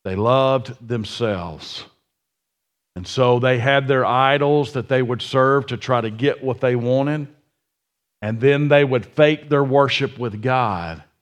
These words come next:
to try to get from Him what they wanted. But their hearts were far from God. So Joel,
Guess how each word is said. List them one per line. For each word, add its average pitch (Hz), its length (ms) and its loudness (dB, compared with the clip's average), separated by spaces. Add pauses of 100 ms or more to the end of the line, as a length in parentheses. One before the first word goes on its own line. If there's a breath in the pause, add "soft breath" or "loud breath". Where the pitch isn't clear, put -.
(360)
to 107 80 -6
try 117 220 0
to 104 100 -6
get 113 320 -4
from 107 160 -6
Him 92 560 -4 (720)
what 98 180 -8
they 95 120 -4
wanted. 82 500 -10 (1000)
But 95 80 -12
their 98 120 -6
hearts 127 720 2 (160)
were 113 140 -6
far 113 680 0 (120)
from 95 160 -10
God. 92 300 -6 (400 soft breath)
So 127 320 4
Joel, 120 840 2